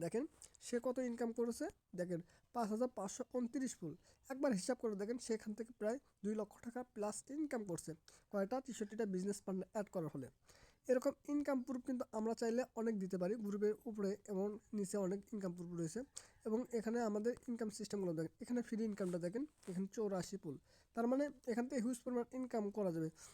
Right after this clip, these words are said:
যেহেতু YouTube-এ লং ভিডিও দিলে আপনারা অনেকে বিরক্ত হবেন, লং ভিডিও আমি দেখাতে চাই না। So আমি কথা বাড়তেছি না, গ্রুপে নিচে ডেস-, ডেসক্রিপশনে আমাদের, আহ, চ্যানেলের লিংক দেওয়া থাকবে, আপনারা অবশ্যই জয়েন হবেন। জয়েন হওয়ার ফলে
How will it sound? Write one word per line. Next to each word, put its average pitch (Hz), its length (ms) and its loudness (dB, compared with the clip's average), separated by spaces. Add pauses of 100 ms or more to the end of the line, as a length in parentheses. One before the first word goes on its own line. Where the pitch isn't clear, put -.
(160)
যেহেতু 254 200 4 (200)
YouTube-এ 247 360 6 (160)
লং 220 80 4 (100)
ভিডিও 220 240 2
দিলে 220 200 2
আপনারা 202 220 2 (100)
অনেকে 185 240 0
বিরক্ত 190 260 -2
হবেন, 220 220 2
লং 180 160 2
ভিডিও 180 180 2
আমি 175 180 0
দেখাতে 175 280 -4
চাই 175 160 0
না। 311 40 -4 (480)
So 180 80 2 (560)
আমি 196 200 2
কথা 208 180 2
বাড়তেছি 208 340 2
না, 240 40 4 (120)
গ্রুপে 202 240 2
নিচে 208 200 4
ডেস-, - 280 0 (200)
ডেসক্রিপশনে 180 420 0 (100)
আমাদের, 180 280 2
আহ, 180 560 0 (320)
চ্যানেলের 196 440 4
লিংক 196 180 2
দেওয়া 196 180 2
থাকবে, 220 180 -2 (140)
আপনারা 180 240 -2
অবশ্যই 202 340 -4
জয়েন 180 220 2
হবেন। 254 160 0 (440)
জয়েন 190 180 2
হওয়ার 208 180 0
ফলে 247 120 2